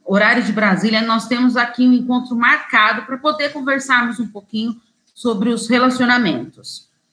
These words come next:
Ahn, quem faz parte da minha lista de transmissão e até dos meus grupos do Facebook, sabe que eu tô colocando, é, de segunda a sábado,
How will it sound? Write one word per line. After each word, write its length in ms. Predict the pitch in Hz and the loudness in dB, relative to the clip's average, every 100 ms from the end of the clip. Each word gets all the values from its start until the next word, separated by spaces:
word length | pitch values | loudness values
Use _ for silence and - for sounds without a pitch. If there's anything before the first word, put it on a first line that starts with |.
| _ _ _ _ _ _ _ | _ _ _ _ _ _ _
Ahn, 200 | 220 202 - | -4 -4 -6
quem 160 | 339 440 | -6 0
faz 200 | 359 330 | 0 0
parte 340 | - 226 190 | 0 -2 0
da 120 | 190 208 | 0 0
minha 200 | 196 180 | 2 0
lista 300 | 185 175 160 | -2 -6 -12
de 160 | - | -12
transmissão 800 | 165 147 147 131 220 214 208 190 | -10 -8 -10 -8 -2 2 2 2
e 100 | 202 | 2
até 220 | 233 277 | 2 0
dos 160 | 262 247 | 0 2
meus 260 | 240 214 - | 2 2 -2
grupos 460 | 202 202 - 165 | -4 -4 -8 -16
do 140 | - 170 | -14 -12
Facebook, 800 | 190 170 - 156 254 240 - 156 | -10 -10 -8 -4 -4 -4 -8 -8
sabe 440 | - 262 277 277 | 0 2 2 -2
que 80 | 269 | -4
eu 120 | 262 | -2
tô 160 | 269 254 | -2 0
colocando, 720 | 254 262 254 247 220 196 190 - | 2 2 2 0 -2 -4 -8 -6
é, 480 | 190 190 185 180 170 | 0 2 2 0 -2
de 240 | 180 240 | 0 0
segunda 460 | - 233 302 - 190 | 2 2 2 2 0
a 40 | |
sábado, 640 | - 277 277 - 185 302 | 2 2 4 2 -4 -6